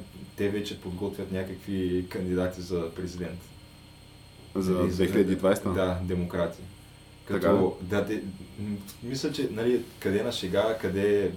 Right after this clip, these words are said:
Speaker 1: на измътна, нали, знаеш, че във всяка шега има доза,
Speaker 2: М.
Speaker 1: доза истина и сериозност, но те си правят едни такива коментаторски панели, където последния път мисля, че бяха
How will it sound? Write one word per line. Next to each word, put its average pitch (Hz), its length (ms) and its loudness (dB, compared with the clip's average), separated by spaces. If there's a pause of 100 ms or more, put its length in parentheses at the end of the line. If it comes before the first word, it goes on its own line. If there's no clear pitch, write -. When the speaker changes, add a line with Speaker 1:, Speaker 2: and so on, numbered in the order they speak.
(120)
Speaker 1:
на 95 120 -2
измътна, 98 400 -2
нали, 104 140 -2
знаеш, 104 220 -4
че 104 140 -4
във 92 100 -2
всяка 95 260 -4
шега 98 240 -2
има 92 180 2
доза, 87 300 0 (500)
Speaker 2:
М. 113 140 2 (440)
Speaker 1:
доза 95 340 2
истина 92 340 0
и 87 120 2
сериозност, 98 540 0
но 117 220 2 (380)
те 113 100 2
си - 180 -4
правят 117 300 6
едни 110 220 -2
такива 107 680 2
коментаторски 101 680 -2
панели, 95 420 0
където 98 340 -2
последния 104 460 -4
път 98 160 -4
мисля, 98 240 -6
че 92 100 -4
бяха 98 500 2